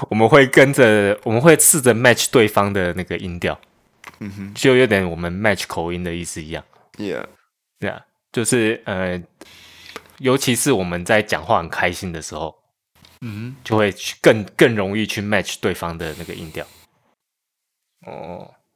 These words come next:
Speaker 2: Yeah。
Speaker 1: 所以，那之前有一个 stereotype，就是，就是说，呃，男生跟女生去约会的时候，OK，那如果对，对，对对方有兴趣，男生的声音就会变得更低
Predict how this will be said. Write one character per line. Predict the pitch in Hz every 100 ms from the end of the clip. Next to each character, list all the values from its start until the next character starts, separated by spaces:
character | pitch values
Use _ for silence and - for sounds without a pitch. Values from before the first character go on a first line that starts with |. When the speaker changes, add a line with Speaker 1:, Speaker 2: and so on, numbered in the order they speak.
| _
Speaker 2:
Yeah。 | 78 65 57 - _ _
Speaker 1:
所 | - 123 113
以， | 98 - _ _ _ _ _ -
那 | 147 147 - _ _ _ _ _ -
之 | -
前 | 185 139
有 | 110 101
一 |
个 | 117 104
stereotype， | - 107 101 104 95 85
就 | 95
是， | - 92 85 - _ _ _ _ _ _ _
就 | 110
是 | 104
说， | - 95 90 90 87 _
呃， | 90 90 87
男 | 92 95 107
生 | - 123
跟 | 123 123
女 | 107
生 | 80 98 92
去 | - 95
约 | 90
会 | 85 87
的 | 80
时 | - 80
候， | 78 - _ _ _ _ _ _ _ _ _ _ _ _
OK， | - 87 76 _ - -
那 | 120
如 | 117
果 | 120 104 - _ _ _ _
对， | 156 120
对， | 120 139 113 _
对 | - 131
对 | 120 117
方 | 120 107
有 | 85
兴 | - 90
趣， | 95 80 _ _ _ -
男 | 98 113
生 | 139
的 | 120
声 | - 113
音 | 107
就 | 110
会 |
变 | 104 113
得 | 92
更 | 110 90
低 | - 73